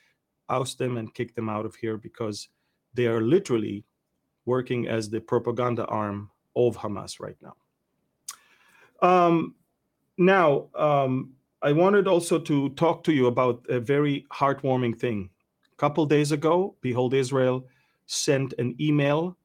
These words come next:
with practical way to help. Uh, you guys, about two hundred thousand people who s-, who, who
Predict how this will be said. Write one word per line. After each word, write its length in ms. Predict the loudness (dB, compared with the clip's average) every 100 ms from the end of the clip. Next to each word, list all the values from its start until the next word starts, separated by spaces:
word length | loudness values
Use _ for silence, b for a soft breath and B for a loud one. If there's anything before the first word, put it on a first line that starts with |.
| _
with 280 | -4 -4 -4
practical 1000 | -10 0 0 0 -4 -2 0 0 0 -4 _ _ _ 0
way 260 | 2 2
to 180 | 0 -4
help. 340 | -2 -2 -4 _ _ _ _ _ _ _ _ _ _ -8
Uh, 60 | -4
you 220 | 2 4
guys, 460 | 4 4 4 2 -2 -14 _ _ _ _ _ _ -2
about 280 | 0 0
two 120 | 2 2
hundred 260 | 4 4
thousand 320 | 2 2 0
people 340 | 0 0 2 -2
who 100 | -2
s-, 220 | -8 -10
who, 180 | -8 -8
who 320 | -6 -4 -4